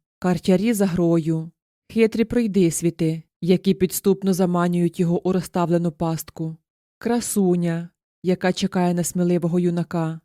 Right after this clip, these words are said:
Небезпека, смерть, любов, розчарування, осміяння. Кожне з цих припущень могло стати відповіддю на його відважний стук у двері. В кімнаті почулося тихе шарудіння,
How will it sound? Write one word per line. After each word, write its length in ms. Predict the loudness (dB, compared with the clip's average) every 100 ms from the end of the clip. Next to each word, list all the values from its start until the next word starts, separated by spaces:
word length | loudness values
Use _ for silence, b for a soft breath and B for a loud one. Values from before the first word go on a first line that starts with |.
| _ _ -4
Небезпека, 1080 | 0 2 0 -2 -2 0 0 -2 -4 -6 -10 _ _
смерть, 720 | -10 -2 0 0 -2 -8 -12 -4
любов, 640 | -2 0 2 2 2 -2 _ _ -2
розчарування, 1120 | 0 0 0 0 2 0 0 -2 -2 -4 -8 _ _
осміяння. 1000 | -2 0 2 0 2 0 0 -2 -4 -6 -10 _ _ 0
Кожне 380 | 2 4 2
з 80 | -2
цих 200 | 0 -2
припущень 840 | 0 -2 0 -2 -2 0 0 0
могло 300 | 0 2 0
стати 400 | 0 0 0 2
відповіддю 720 | 0 0 0 0 2 2 0
на 120 | 0 0
його 200 | 2 0
відважний 560 | 0 -2 -2 0 -2
стук 380 | -2 -2 -2 -2
у 60 | -4
двері. 560 | -2 -2 0 -4 -6 _ _ _ _
В 60 | 0
кімнаті 540 | 2 2 0 -2 -4
почулося 600 | -2 -2 2 0 2 -2
тихе 280 | -2 -2 0
шарудіння, 800 | 0 0 0 -2 0 -2 -4 -8